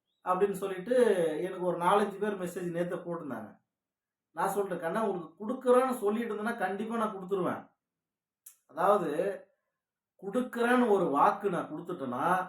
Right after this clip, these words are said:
அது எந்த பொருளா இருந்தாலும் கண்டிப்பா நான் கொடுத்துருவேன், கொடுக்காம போக மாட்டேன். எதுக்காக நேத்து வீடியோல நான் வந்து முட்டை தரதில்லைன்னு சொல்றேன்னா, இனிமேல் யாருக்கும் வேண்டாம்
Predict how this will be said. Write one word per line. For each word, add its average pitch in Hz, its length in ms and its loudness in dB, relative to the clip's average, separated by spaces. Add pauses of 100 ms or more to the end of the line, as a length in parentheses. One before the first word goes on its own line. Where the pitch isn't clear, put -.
அது 139 200 -10
எந்த 175 320 -2
பொருளா 175 340 0
இருந்தாலும் 170 420 0
கண்டிப்பா 160 320 -4
நான் 160 180 -4
கொடுத்துருவேன், 160 460 -10 (680)
கொடுக்காம 196 340 2
போக 135 180 -2
மாட்டேன். 107 320 -12 (520)
எதுக்காக 240 500 2
நேத்து 208 380 -4
வீடியோல 220 440 -2
நான் 190 180 0
வந்து 180 180 -4
முட்டை 175 200 -4
தரதில்லைன்னு 175 560 -2
சொல்றேன்னா, 139 420 -6 (640)
இனிமேல் 196 480 2
யாருக்கும் 208 440 8
வேண்டாம் 196 420 6